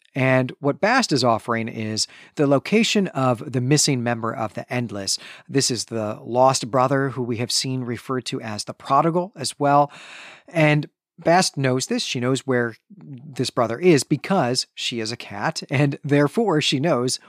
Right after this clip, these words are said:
whatever cats know, and this includes this missing brother's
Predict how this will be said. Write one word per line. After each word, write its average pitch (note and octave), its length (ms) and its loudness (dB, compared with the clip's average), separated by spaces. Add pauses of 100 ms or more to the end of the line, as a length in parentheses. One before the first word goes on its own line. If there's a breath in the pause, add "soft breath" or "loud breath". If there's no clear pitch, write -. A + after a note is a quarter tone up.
whatever C3 540 2
cats A#2 420 -6
know, G#2 280 -10 (300 loud breath)
and B2+ 140 -2
this A#2+ 160 -4
includes A#2+ 580 2 (280 loud breath)
this B2+ 180 -2
missing A#2+ 300 -2
brother's G#2+ 320 0